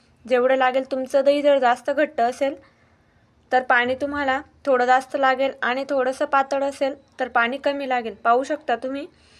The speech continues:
असं batter बनवायचं आहे. जास्त घट्ट बनवायचं नाही, नाहीतर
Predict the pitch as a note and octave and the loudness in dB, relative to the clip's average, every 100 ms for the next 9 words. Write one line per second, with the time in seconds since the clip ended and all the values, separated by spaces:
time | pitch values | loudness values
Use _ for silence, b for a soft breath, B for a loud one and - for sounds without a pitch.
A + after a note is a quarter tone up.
0 | B B - B3+ C#4 B3+ B3+ C4 B3+ C4+ | B B -10 -4 2 4 2 0 -2 -4
1 | C#4 B3+ C4 C4 C4 b b b G#3+ A3 | -4 -4 -2 -2 -4 b b b 0 0
2 | A#3 - C#4 D4 C#4+ B3+ B3+ C4+ C4 B3+ | 0 -2 -2 -2 -2 -2 -2 0 -2 -2
3 | B3+ B3 C4 - C4 B3+ B3+ B3 | -6 -6 -8 -8 -6 -4 -4 -6